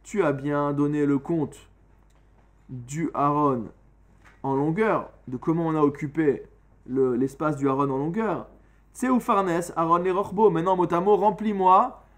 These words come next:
le Aaron en largeur. Kama Luchot Ochlot. Combien les tables de la loi occupent en largeur ? On a dit qu'elles faisaient six. Ba Aaron.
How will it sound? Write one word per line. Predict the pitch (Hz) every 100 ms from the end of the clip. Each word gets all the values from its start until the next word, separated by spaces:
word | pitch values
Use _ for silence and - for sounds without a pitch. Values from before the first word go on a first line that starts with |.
| -
le | 147 170
Aaron | 165 160 180 226 -
en | 175
largeur. | 165 156 143 117 - - _ _ _ _ -
Kama | 240 269 269
Luchot | 233 226 220
Ochlot. | 208 170 180 147 110 -
Combien | 202 202 226 233 190
les | 165
tables | 196 190
de | 175
la | 165
loi | 165 160 -
occupent | 143 - 220 -
en | 175
largeur ? | 165 160 139 120
On | 120
a | 131
dit | 165
qu'elles | 175
faisaient | 151 160
six. | 160 135 - - _ _ - - -
Ba | 127 147
Aaron. | 147 127